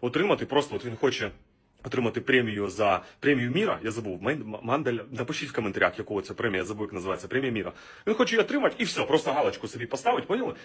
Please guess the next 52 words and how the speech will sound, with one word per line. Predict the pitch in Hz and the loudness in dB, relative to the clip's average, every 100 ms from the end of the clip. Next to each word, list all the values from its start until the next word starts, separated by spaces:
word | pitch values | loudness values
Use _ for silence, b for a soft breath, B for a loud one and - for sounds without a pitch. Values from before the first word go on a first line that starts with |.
| B | B
Його | 123 202 | -2 -2
абсолютно | - 196 247 190 | 0 -2 0 2
не | 170 | 0
цікавить, | 143 151 147 | 0 0 0
що | 123 | -2
з | |
нами, | 127 123 | -2 -4
з | 113 | -6
українцями, | 98 101 87 90 | -4 -4 -6 -10
що | - 170 | -2 -2
відбувається | 170 123 127 123 | 0 2 0 0
і | |
так | 123 113 | -6 2
далі. | 92 | 2
Йому | 98 160 | 2 0
головне | 156 135 135 | 0 0 0
будь | 160 170 | -4 -4
при | 131 | -4
рулі, | 135 175 226 | 0 2 2
що | 135 | 0
він | 143 135 | -2 -2
рішив | - 135 | -2 -6
цю | 123 | -6
проблему, | 123 117 202 180 - B B | -2 0 2 0 -6 B B
хоч | 151 151 | -2 0
на | 139 | 2
тиждень, | 185 127 117 | 2 0 -2
хоч | 120 131 | -6 -4
на | 120 | 0
два | 135 | 2
тижні, | 175 107 101 | 2 0 0
по | 117 | 2
барабану | 120 117 85 78 | 2 2 -2 -4
кабала. | - 87 85 | -10 -8 -8
Вони | 113 | -8
ж | 120 | -12
там, | 120 | -12
типа, | 151 123 | -10 -8
ні | 113 | -6
до | 117 | -8
чого | 120 123 | -8 -10
не | 113 | -8
домовились, | 110 165 202 95 80 _ _ - | -6 -4 -4 -6 -12 _ _ -12
крім | 113 | -10
того, | 101 101 | -6 -8
що | 101 | -8
Україну | 98 107 92 90 | -10 -10 -10 -12
поділить. | 95 92 87 85 - | -12 -12 -14 -16 -12
Головна | 117 139 160 | -6 -4 -4
умова | 151 147 135 | -4 -4 -6
Путіна | 196 170 117 | -10 -10 -6
була | 101 90 | -4 -4